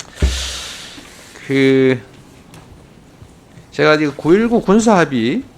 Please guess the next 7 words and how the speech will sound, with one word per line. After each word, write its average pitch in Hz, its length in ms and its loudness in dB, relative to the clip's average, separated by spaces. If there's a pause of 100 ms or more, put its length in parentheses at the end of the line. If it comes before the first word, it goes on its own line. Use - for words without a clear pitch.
예, 101 380 -12
관련해서 123 500 -2
한번 98 340 -6 (760)
간단하게 110 580 -4 (500)
의견을 113 380 -4
물어보도록 98 560 -8
하겠습니다. - 400 -14